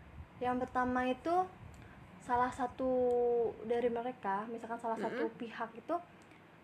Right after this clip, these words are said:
Speaker 1: diuntungkan dan salah satu pihaknya dirugikan.
Speaker 2: Oke, itu
Speaker 1: Gitu.
Speaker 2: dalam hal apa tuh diuntungkan dan dirugikannya?
Speaker 1: Eh, bisa aja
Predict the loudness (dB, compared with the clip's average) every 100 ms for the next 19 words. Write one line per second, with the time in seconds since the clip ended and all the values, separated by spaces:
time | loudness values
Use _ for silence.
0 | -20 -20 -18 -2 4 6 6 4 4 6
1 | 6 6 4 2 0 -4 -2 -2 0 0
2 | 0 -2 -4 -8 -10 -12 -20 -20 -20 -20
3 | -14 -14 -6 -4 -4 -2 -2 -2 6 10
4 | 10 8 6 4 4 0 -2 -4 -12 -16
5 | -16 -8 0 2 2 2 2 2 2 4
6 | 4 4 2 4 4 6 6 6 6 6
7 | 4 2 -10 -8 -6 -2 2 4 4 4
8 | 6 6 6 4